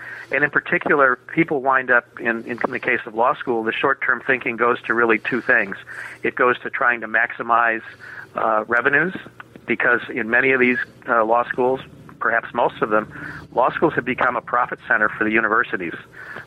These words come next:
Um, you know, the tuition in law schools since nineteen eighty-five on average, private law schools, has quadrupled. Um, it has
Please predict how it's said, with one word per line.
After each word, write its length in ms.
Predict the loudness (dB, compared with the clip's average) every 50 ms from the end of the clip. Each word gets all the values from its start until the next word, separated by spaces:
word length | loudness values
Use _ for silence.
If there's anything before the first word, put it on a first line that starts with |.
| -6 -2
Um, 400 | 0 2 4 4 2 2 0 -4 -12 -14 -10
you 100 | -4 0
know, 100 | 0 0
the 80 | 0 -2 -6 -8 -2 0
tuition 420 | 2 4 4 4 4 2 2 2
in 100 | 2 4
law 220 | 4 4 4 2
schools 320 | 2 0 0 0 0 0 0 -2
since 140 | -2 -2 -2 0 2
nineteen 320 | 2 2 2 0 0 0
eighty-five 520 | 2 0 0 -2 0 2 2 2 2 2 0
on 140 | -2 -2
average, 500 | 0 2 2 2 2 0 -2 -2 -4 -8 -10 -12 -18 -20 -10 -4
private 260 | 0 0 2 2 2
law 160 | 2 2 2
schools, 240 | 0 0 -2 -2 -2 -2 0
has 160 | 0 0 0 0 -4
quadrupled. 760 | -2 0 0 0 0 0 0 0 0 2 2 0 0 0 -4 -12 -18 -18 -18 -16 -14 -14 -16 -16 -10 -4
Um, 380 | 0 2 4 4 2 0 -2 -4
it 140 | -2 2 2
has 100 | 2